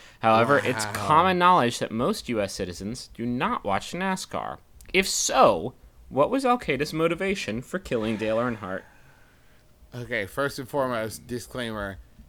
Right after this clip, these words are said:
Speaker 3: Dale Earnhardt was a perfectly fine human being, and it's a tragedy of his loss. What the fuck? <laughs>
Speaker 1: I mean,
Speaker 3: Ugh.
Speaker 1: I think everyone knew that. We don't have to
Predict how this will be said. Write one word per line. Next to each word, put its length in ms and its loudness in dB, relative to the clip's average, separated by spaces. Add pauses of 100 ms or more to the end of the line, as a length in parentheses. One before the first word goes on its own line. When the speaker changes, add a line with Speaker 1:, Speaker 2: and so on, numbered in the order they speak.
(500)
Speaker 3:
Dale 220 -4
Earnhardt 500 -2 (360)
was 180 -10
a 60 -20
perfectly 380 -8
fine 260 -4
human 240 -8
being, 280 -6
and 100 -12
it's 100 -16
a 40 -14
tragedy 460 -8
of 80 -10
his 160 -12
loss. 300 -10 (260)
What 240 6
the 120 -8 (200)
fuck? 380 4 (420)
<laughs> 400 -20
Speaker 1:
I 60 0
mean, 420 2 (140)
Speaker 3:
Ugh. 340 -10 (480)
Speaker 1:
I 80 4
think 180 0
everyone 360 2
knew 140 2
that. 200 -2
We 100 -2
don't 200 -2
have 140 -8
to 100 -14